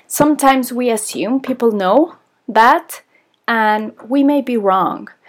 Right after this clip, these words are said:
Not only because, yes, of course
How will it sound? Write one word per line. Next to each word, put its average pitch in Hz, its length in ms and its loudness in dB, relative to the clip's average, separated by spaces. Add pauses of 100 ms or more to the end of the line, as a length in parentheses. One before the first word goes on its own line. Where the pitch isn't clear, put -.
(420)
Not 330 180 2 (160)
only 285 360 2
because, 208 680 -4 (280)
yes, 247 420 0
of - 280 -8
course 202 540 4